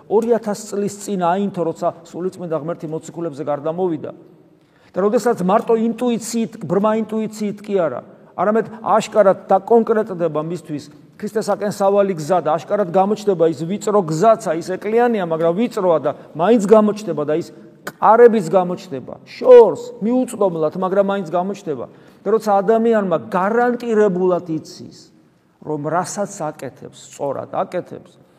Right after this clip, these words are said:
მიუხედავად თავის ცოდვიანი ცხოვრებისა, მიუხედავად იმისა, რომ უпростоრედ რასაც,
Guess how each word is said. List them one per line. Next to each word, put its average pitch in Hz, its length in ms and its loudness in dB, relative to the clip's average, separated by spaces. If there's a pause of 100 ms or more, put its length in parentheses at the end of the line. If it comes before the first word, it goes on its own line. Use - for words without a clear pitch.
(160)
მიუხედავად 208 680 0
თავის 185 260 -2
ცოდვიანი 202 500 -2
ცხოვრებისა, 156 720 -6 (1200)
მიუხედავად 220 540 4
იმისა, 214 340 0
რომ 160 200 2 (320)
უпростоრედ 208 500 2
რასაც, 185 340 -2